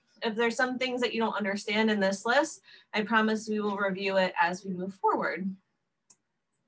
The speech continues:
So first up is Botox. So what is Botox? Botulinum toxin, or Botox, has been used for medical purposes for over fifty years.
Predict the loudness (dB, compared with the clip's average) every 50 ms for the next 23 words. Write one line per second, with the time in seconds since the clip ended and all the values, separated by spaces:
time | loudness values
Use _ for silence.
0 | _ _ _ _ _ _ _ _ _ _ _ _ _ _ _ _ _ _ _ _
1 | _ _ _ -6 2 6 8 8 8 8 4 2 0 -4 -12 -8 4 6 6 6
2 | 6 4 6 8 8 8 6 2 2 4 4 4 4 2 0 0 0 2 2 0
3 | 0 0 -4 -12 -12 -10 -2 2 2 6 8 8 6 6 4 2 2 2 2 -2
4 | -2 -4 -2 -4 -6 -6 -6 -6 -10 -16 -16 -14 -14 -16 -18 -20 -20 _ _ _
5 | _ _ _ _ _ _ 6 6 6 6 4 2 4 4 4 4 2 -2 2 6
6 | 6 6 6 6 0 -6 -6 -4 -2 -4 -4 -2 0 -2 0 0 -2 -2 -2 0
7 | 2 4 4 4 2 0 -6 -4 -4 -4 -2 0 0 2 2 2 0 0 -2 -6
8 | -8 -2 0 0 2 4 4 4 4 2 0 -4 -6 0 0 0 0 0 -4 -4
9 | -4 -4 -6 -6 -8 -6 -4 -4 -4 -2 0 0 0 0 0 -2 -2 -4 -6 -6
10 | -6 -6 -6 _ -10 -8 -8 -6 -6 -6 -6 -8 -10 -12 -14 -14 -14 -16